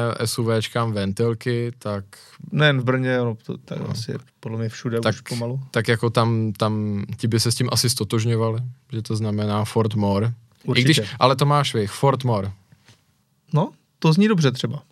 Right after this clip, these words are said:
Speaker 2: To
Speaker 1: Hmm.
Speaker 2: mohli přejmenovat rovnou.
Speaker 1: Eh, ale je takhle, když jsem si vybavil, že jak, jaká je skladba aut na ulici ve Slovinsku nebo v Chorvatsku,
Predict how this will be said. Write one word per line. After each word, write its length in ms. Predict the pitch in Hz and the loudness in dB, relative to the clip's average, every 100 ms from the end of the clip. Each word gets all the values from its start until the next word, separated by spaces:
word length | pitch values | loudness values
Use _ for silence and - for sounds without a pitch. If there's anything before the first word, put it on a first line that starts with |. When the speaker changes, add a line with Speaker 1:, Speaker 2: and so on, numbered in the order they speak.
| _ _ _ _ - | _ _ _ _ -2
Speaker 2:
To 80 | |
Speaker 1:
Hmm. 100 | 120 | 2
Speaker 2:
mohli 180 | 131 165 | 4 4
přejmenovat 540 | 156 131 131 131 123 120 | 2 -2 0 0 -2 -4
rovnou. 240 | 131 143 - - - - 113 | -4 -4 -6 -10 -20 -6 2
Speaker 1:
Eh, 500 | 113 117 117 117 120 - | 4 6 6 4 2 0
ale 380 | 120 120 123 127 127 131 127 127 123 117 | 2 4 4 4 4 2 0 -4 -6 -6
je 280 | - 117 120 | -4 0 0
takhle, 380 | 113 123 131 156 | -2 -4 -2 -2
když 160 | 123 - | -4 -6
jsem 120 | 131 | -6
si 120 | 131 | -4
vybavil, 680 | 151 123 120 110 101 104 110 - | -4 -2 0 0 -2 -2 -6 -6
že 440 | 107 98 110 107 107 107 107 104 - - - | -6 -4 -2 -2 -2 0 0 -2 -4 -10 -6
jak, 460 | 113 113 110 110 - _ _ _ _ - | -2 2 2 0 -4 _ _ _ _ -2
jaká 300 | 104 104 120 | 0 2 4
je 120 | 123 | 4
skladba 580 | 120 - 117 110 110 120 | 2 0 -2 0 2 2
aut 220 | 120 120 | 2 0
na 100 | 113 | -2
ulici 360 | 107 113 110 127 | 0 0 0 0
ve 140 | 117 | 0
Slovinsku 540 | 107 - 110 110 107 117 | 0 0 0 0 -2 -2
nebo 240 | 113 117 | 0 -2
v 60 | 123 | -2
Chorvatsku, 760 | - 113 110 101 - 98 101 | 0 0 0 -2 -4 -4 -4